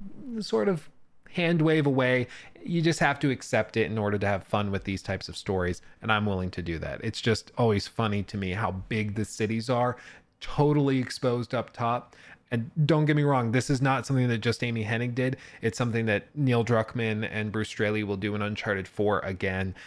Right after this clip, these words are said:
And of course, in The Lost Legacy, where these huge cities are totally exposed and could have been found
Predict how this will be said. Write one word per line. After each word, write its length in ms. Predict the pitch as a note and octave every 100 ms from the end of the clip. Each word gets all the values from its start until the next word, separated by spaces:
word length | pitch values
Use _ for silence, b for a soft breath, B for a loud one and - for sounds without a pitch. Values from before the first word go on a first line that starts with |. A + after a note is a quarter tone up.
| B -
And 120 | G2+
of 120 | F#2
course, 320 | - F#2 -
in 40 | G2
The 80 |
Lost 360 | F#2+ F#2+ F2 -
Legacy, 360 | G2+ F#2+ - G2
where 140 | F#2+
these 160 | E2+ -
huge 420 | - D#3+ F3 C#3+
cities 400 | - C3+ A#2+ A2
are 160 | G#2 G2
totally 600 | - - B2 A2+ G#2 F#2
exposed 480 | - - F2+ F2
and 160 | - F#2+
could 120 | -
have 60 | G2
been 140 | G2
found 340 | F#2 F#2+ F2+